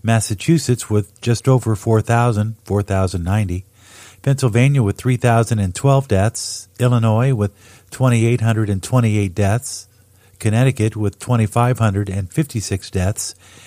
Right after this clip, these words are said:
and California with twenty-three hundred deaths. These states represent seventy-five percent of all deaths from covid nineteen in the United States. Tuesday has come to an end overseas.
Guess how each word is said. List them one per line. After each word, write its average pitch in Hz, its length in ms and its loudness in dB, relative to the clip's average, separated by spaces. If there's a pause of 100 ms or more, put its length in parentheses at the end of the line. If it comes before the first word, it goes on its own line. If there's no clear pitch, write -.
(160)
and 139 160 0
California 143 640 2
with 98 200 -4
twenty-three 123 580 0
hundred 92 300 -2
deaths. 76 440 -8 (360)
These 170 280 2
states 113 400 0
represent 107 500 0
seventy-five 131 720 0
percent 107 500 0 (320)
of 92 120 -6
all 107 180 2
deaths 110 340 2
from 110 160 -6
covid 98 300 -2
nineteen 98 600 -2 (320)
in 123 160 0
the 110 80 0
United 92 360 -2
States. - 640 -6 (560)
Tuesday 151 400 2
has 127 200 0
come 127 180 2
to 120 200 0
an 110 80 2
end 113 200 2
overseas. 107 800 0